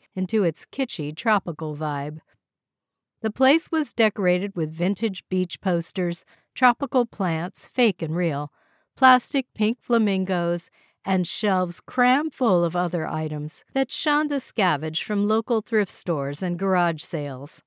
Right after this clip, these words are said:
The original Naga hide booths were removed and replaced with bamboo tables and chairs that could be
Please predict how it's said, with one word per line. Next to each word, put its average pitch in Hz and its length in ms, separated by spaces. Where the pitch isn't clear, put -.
The 247 160
original 285 460
Naga 196 360
hide 180 380
booths 160 420
were 175 160
removed 147 540
and 170 120
replaced 196 560
with 220 140
bamboo 175 460
tables 147 580
and 190 160
chairs 180 540
that 165 160
could 190 120
be 202 140